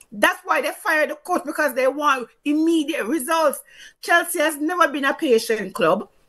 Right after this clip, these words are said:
The fir-, the owner that we had was never patient. This owner is not even patient either. I just think you don't know the business of football. But for you to go out there and you buy one man for a hundred million and he was not the main man,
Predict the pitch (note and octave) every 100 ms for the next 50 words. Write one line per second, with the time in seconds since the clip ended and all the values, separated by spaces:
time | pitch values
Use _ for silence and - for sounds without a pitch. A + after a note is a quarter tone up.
0 | _ G3+ - D4+ F#4 - D#4 D4+ D4 D4+
1 | E4+ F#4 - G3+ D3+ C#3+ F3 D3+ A3+ E4+
2 | E4 D#4+ F3+ - E3 G3 C4 _ _ -
3 | G#3+ D4+ - D4+ D4 C#4 B3+ F#3+ F3 A3+
4 | D#4 - E4 D#4 D4+ D4 C4+ C#4+ C4+ -
5 | G3+ E3+ G3 - _ _ _ _ _ _
6 | _ _ - C4 D4 D4 D#4+ C4+ D4 D#4+
7 | D4+ C4+ D4 C#4 C#4 C#4 B3 B3 B3+ A#4+
8 | C#5 G3 D#3 - - - - - - -
9 | F#3+ C#4+ D4+ - _ - - D4+ D4 D#4+
10 | F#4+ G4 G4+ C4 F#4 G4 - D4+ D4+ -
11 | C#4+ C4 B3 B3+ B3+ A3+ A3 G3+ G#3 B3
12 | C4 B3+ B3+ B3 - B3+ A#3 A#3 A3 G#3
13 | F#3+ F#3 G3+ G3 G3 A3+ A3+ A#3 A#3+ A3
14 | - F#3+ G3+ B3 D4 C4+ C4 A#3+ A3+ G#3
15 | E3+